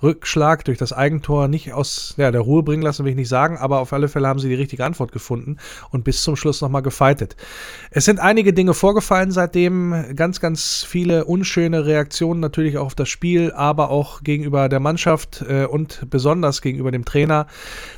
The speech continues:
Da ist eine große Unruhe bei uns im Umfeld, wie ich festgestellt habe. Etwas, was wir insbesondere vor dem Spiel am Sonntag eigentlich gar nicht gebrauchen können, auch weil da ganz viel Schönes und Positives geplant ist und die sportliche Situation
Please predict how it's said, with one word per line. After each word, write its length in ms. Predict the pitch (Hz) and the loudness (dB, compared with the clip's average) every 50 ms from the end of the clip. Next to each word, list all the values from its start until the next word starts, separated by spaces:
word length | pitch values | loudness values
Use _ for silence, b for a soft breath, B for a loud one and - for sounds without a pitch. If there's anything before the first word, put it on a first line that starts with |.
| B - | B -2
Da 100 | 135 139 | 0 0
ist 380 | 143 147 139 - - - - - | 0 0 0 -2 -4 -4 -4 -2
eine 360 | 135 139 139 143 139 135 131 | 0 2 2 2 2 2 0
große 520 | - - 123 120 123 143 180 214 - 170 | -4 -6 -8 -4 0 2 2 2 2 2
Unruhe 480 | 160 180 190 180 156 143 135 127 120 117 | 0 0 2 4 4 6 6 6 4 4
bei 100 | 113 123 | 2 0
uns 240 | 123 131 127 - 127 | -2 -2 -4 -6 -6
im 80 | 123 | -6
Umfeld, 420 | 123 135 139 - - 135 135 123 131 | -6 -6 -4 -4 -2 -2 -2 -2 -4
wie 60 | 131 | -4
ich 80 | 123 | -4
festgestellt 600 | - - 139 - - - 127 - - 127 127 120 | -2 -4 -4 -4 -6 -8 -6 -4 -2 -2 -2 0
habe. 400 | 135 135 131 135 139 147 151 151 147 B B B B B B - | 0 0 2 2 2 0 0 -2 -4 B B B B B B -4
Etwas, 360 | 143 143 - 165 151 - - | -4 -2 0 0 0 2 0
was 180 | 147 139 - | -2 -2 0
wir 460 | - 143 143 143 139 135 131 131 120 - | 2 4 6 6 6 4 2 0 -2 -4
insbesondere 600 | - 147 147 - - 135 139 139 135 139 139 135 | -6 -6 -4 -4 -2 0 0 0 0 0 0 -2
vor 480 | 123 - - 139 131 131 131 127 127 120 | -2 -2 -2 0 2 4 4 2 2 0
dem 320 | 123 123 131 127 123 127 | -2 -2 -2 -2 -2 -4
Spiel 300 | - - - 147 139 131 | -6 -4 -2 -2 -2 -2
am 140 | - 127 127 | -2 -6 -4
Sonntag 440 | 120 131 139 151 151 151 143 139 - | -2 -2 -2 0 0 0 -2 -2 -2
eigentlich 240 | 131 131 123 117 - | -4 -6 -6 -4 -2
gar 140 | 143 139 156 | -2 0 0
nicht 120 | 156 - | -2 -4
gebrauchen 400 | - 135 139 139 143 139 143 147 | -4 -2 0 0 0 0 -2 -2
können, 380 | - 147 139 139 139 135 135 B B B B B B | -2 -2 -2 -2 -2 -4 -6 B B B B B B
auch 340 | - 131 151 165 160 - - | 4 6 6 6 4 2 0
weil 120 | - 131 - | 0 2 2
da 220 | 139 131 127 120 - - 120 | 2 2 0 0 -2 -4 -4
ganz 260 | 131 147 170 - - | -2 -2 -2 -2 -2
viel 220 | - 156 139 135 | 0 2 2 2
Schönes 380 | - - 180 202 220 185 147 - | 4 4 4 6 6 4 2 2
und 100 | 135 123 | 0 2
Positives 580 | - 180 190 165 143 - 139 123 117 120 - | 2 2 2 2 2 0 0 0 0 -2 -4
geplant 560 | - - - - 127 120 127 139 143 143 - - - | -8 -6 0 2 4 4 4 4 2 0 -6 -2 2
ist 340 | 156 175 - - - - B B B B B B B | 2 2 2 0 -4 -10 B B B B B B B
und 320 | - 143 143 139 - - - | -2 0 0 0 -2 -6 -6
die 60 | 135 | -6
sportliche 400 | - - 147 147 151 151 135 139 | 0 2 2 2 2 0 0 -2
Situation 640 | 139 131 - 135 131 - - - 143 143 143 143 | -2 0 0 -2 -2 0 0 2 2 2 2 0